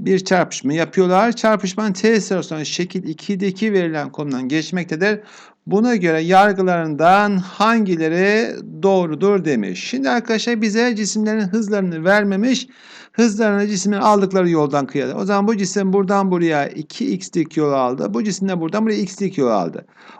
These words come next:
O zaman bu taraftaki hız vektörünü iki V dersek bu tarafa da eksi V dememiz gerekiyor. Çünkü bir birim yol aldı. Cisim çarpıştıktan sonra arkadaşlar bu, bu tarafa doğru ne yaptı? Bir birim yine yol aldı. Ama ters yönde olduğu için eksi V diyeceğiz.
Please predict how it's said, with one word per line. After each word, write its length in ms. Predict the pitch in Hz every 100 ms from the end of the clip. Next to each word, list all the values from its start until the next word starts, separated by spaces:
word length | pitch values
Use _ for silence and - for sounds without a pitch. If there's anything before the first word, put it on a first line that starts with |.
| -
O 80 | 170
zaman 240 | 214 214
bu 60 | 254
taraftaki 460 | 269 247 220 214
hız 260 | 196 226 220
vektörünü 380 | 208 202 170 165
iki 220 | 175 202
V 220 | 185 170
dersek 400 | 175 156 202 -
bu 60 | 233
tarafa 300 | 185 165 185
da 80 |
eksi 500 | 208 190 185 - 196
V 240 | 185 190 170
dememiz 440 | 160 160 220 190
gerekiyor. 380 | 180 151 127 135
Çünkü 260 | 190 202 185
bir 180 | 220 170
birim 160 | 139
yol 100 | 120
aldı. 380 | 110 87 85 - _ _ - - - -
Cisim 360 | - 180 254 277
çarpıştıktan 920 | - 220 214 226 208 240 233 247 277
sonra 240 | 262 226 208
arkadaşlar 540 | 190 180 156 185 170
bu, 120 | 226
bu 80 | 240
tarafa 380 | 220 208 214 196
doğru 240 | 196 196
ne 60 | 208
yaptı? 460 | 208 175 - 220 185
Bir 260 | 254 220
birim 220 | 196 185
yine 180 | 160 147
yol 160 | 135 123
aldı. 300 | 113 110 135
Ama 220 | 180 185
ters 360 | 190 233 233 -
yönde 120 | 170
olduğu 140 | 156
için 200 | 143 143
eksi 400 | - 170 165 165
V 200 | 147 123
diyeceğiz. 460 | 110 104 151 196 202